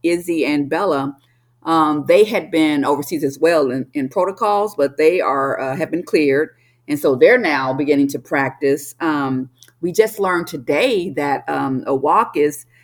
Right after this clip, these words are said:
having some visa issues. She hasn't even left Finland, Finland yet.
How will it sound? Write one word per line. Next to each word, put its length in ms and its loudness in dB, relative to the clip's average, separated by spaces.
having 340 0
some 560 -4
visa 520 0
issues. 520 -4
She 100 -4
hasn't 140 0
even 140 0
left 260 0
Finland, 480 2
Finland 400 -2
yet. 340 -10